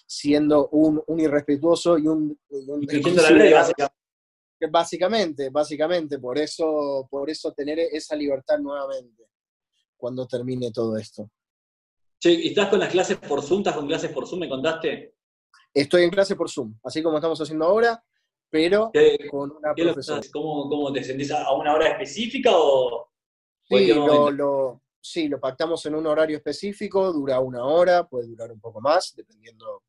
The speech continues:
Speaker 1: cómo vaya flu-, fluyendo todo. Este, Minerva en un momento estudió francés, entonces por suerte tengo el mi-, el libro de actividades, está acá,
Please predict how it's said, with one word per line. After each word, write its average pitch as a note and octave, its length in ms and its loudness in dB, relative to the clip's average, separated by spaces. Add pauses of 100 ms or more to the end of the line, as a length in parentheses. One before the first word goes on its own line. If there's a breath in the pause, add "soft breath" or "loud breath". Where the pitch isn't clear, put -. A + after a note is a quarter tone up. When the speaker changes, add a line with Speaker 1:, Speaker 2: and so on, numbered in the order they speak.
(180)
Speaker 1:
cómo G#2 280 -8
vaya G#2 300 -8
flu-, - 240 -20
fluyendo A2 420 -10
todo. D3 300 2 (600 loud breath)
Este, D3+ 880 2
Minerva F#3 480 2
en F3+ 100 -2
un F3 60 -8
momento F3 360 -6
estudió E3+ 360 -6
francés, F3 480 -4
entonces E3 480 -10
por - 120 -16
suerte E3+ 380 -2
tengo D#3 240 -2
el C#3+ 60 -4
mi-, D3+ 220 -10
el C3+ 260 -14
libro D#3 220 0
de C#3+ 60 4
actividades, C#3+ 440 -2
está - 180 -8
acá, D3+ 340 0